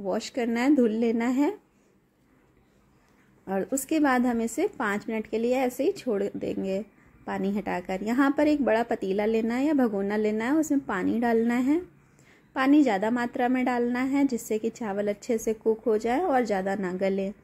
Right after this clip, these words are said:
तो ये बड़ा बर्तन चाहिए हमें। तो यहाँ पे मैंने इसे पानी डाला है, फिर नमक डाल देंगे थोड़ा सा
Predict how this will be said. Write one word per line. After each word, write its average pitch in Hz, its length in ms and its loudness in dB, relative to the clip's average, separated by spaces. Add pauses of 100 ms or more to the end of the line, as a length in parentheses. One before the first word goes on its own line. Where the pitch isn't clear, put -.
(680)
तो 214 60 -4
ये 214 120 0
बड़ा 240 280 4
बर्तन 262 360 2
चाहिए 240 380 0
हमें। 254 380 0 (840)
तो 185 60 -8
यहाँ 208 320 -4
पे 214 100 -2
मैंने 208 260 -2
इसे 220 160 -4
पानी 214 360 -2
डाला 262 240 2
है, 262 140 2
फिर 311 180 -2
नमक 208 380 -2
डाल 214 260 0
देंगे 220 260 0
थोड़ा 226 300 0
सा 269 280 -2